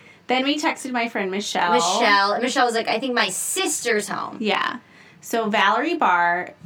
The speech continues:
Speaker 1: shout out Val Barr.
Speaker 2: Who does social for who again?
Speaker 1: She just got
Speaker 2: Oh
Speaker 1: a
Speaker 2: my
Speaker 1: new
Speaker 2: God, we
Speaker 1: job
Speaker 2: only have
Speaker 1: at
Speaker 2: two minutes
Speaker 1: Flywheel.
Speaker 2: left.
Speaker 1: Oh my God.
Speaker 2: Instagram's gonna kick us off, you guys. We're sorry if we get kicked
Speaker 1: Oh
Speaker 2: off.
Speaker 1: my God. Okay, she does social. She just got a new job doing social at Flywheel.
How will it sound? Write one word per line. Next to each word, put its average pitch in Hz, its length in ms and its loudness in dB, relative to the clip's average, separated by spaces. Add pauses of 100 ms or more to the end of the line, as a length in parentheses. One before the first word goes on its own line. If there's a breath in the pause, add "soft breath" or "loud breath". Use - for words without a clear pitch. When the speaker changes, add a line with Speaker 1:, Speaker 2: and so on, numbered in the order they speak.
(160)
Speaker 1:
shout 214 320 0
out 233 240 -2
Val 185 280 0
Barr. 175 440 2
Speaker 2:
Who 285 180 2
does 277 240 2
social 254 400 2
for 233 220 0
who 233 160 0
again? 254 440 0
Speaker 1:
She 254 440 -4
just 311 240 -4
got 277 140 2
Speaker 2:
Oh 285 40 4
Speaker 1:
a - 20 4
Speaker 2:
my 339 80 4
Speaker 1:
new 349 60 6
Speaker 2:
God, 339 80 4
we 330 60 4
Speaker 1:
job 330 100 4
Speaker 2:
only 359 120 4
have 285 80 4
Speaker 1:
at - 80 2
Speaker 2:
two 330 200 4
minutes 311 380 4
Speaker 1:
Flywheel. 247 40 4
Speaker 2:
left. 196 480 4
Speaker 1:
Oh - 120 4
my 719 540 4
God. - 140 -8
Speaker 2:
Instagram's 359 500 2
gonna 392 200 0
kick 240 240 0
us 214 140 0
off, 185 220 2
you 175 80 -2
guys. 180 220 0
We're 180 240 0
sorry 190 380 2
if 180 80 -4
we 180 100 -2
get 175 160 -2
kicked 180 200 -6
Speaker 1:
Oh 208 60 2
Speaker 2:
off. 247 140 2
Speaker 1:
my 254 120 0
God. 220 280 0
Okay, 240 240 0
she 247 180 -4
does 285 200 0
social. 294 440 -2
She 254 120 -6
just 247 160 -8
got 277 120 -2
a 262 60 -4
new 247 160 -2
job 240 240 -2
doing 226 220 -4
social 208 400 -4
at - 220 -2
Flywheel. 190 760 0